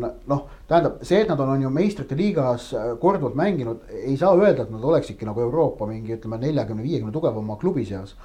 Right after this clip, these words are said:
aga, äh, nad on, äh, nad on väga selgelt üks nagu tugevamaid meisterklubisid, äh,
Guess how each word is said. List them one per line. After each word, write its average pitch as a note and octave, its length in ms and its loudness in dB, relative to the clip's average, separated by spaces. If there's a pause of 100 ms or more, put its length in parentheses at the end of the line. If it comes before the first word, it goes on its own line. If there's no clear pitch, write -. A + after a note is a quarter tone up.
(300)
aga, D3+ 360 6 (420)
äh, A2+ 240 -4 (140)
nad B2 260 -2
on, D#3+ 240 4 (160)
äh, A2+ 920 -2
nad A2+ 180 -4
on D#3 220 2
väga D#3 280 2
selgelt A#2+ 640 0
üks - 160 -10
nagu G#2+ 300 -8
tugevamaid A2+ 640 4
meisterklubisid, B2+ 1200 -2
äh, A2+ 160 -4